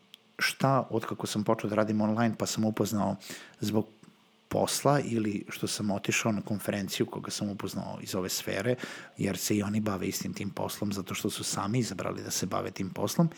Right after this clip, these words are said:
a pogotovo sam ponosan na, na one ljude koje sam upoznao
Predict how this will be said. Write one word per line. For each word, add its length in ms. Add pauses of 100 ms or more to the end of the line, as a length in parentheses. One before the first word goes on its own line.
(840)
a 80
pogotovo 600 (560)
sam 180
ponosan 480
na, 340
na 120
one 160
ljude 240
koje 180
sam 160
upoznao 520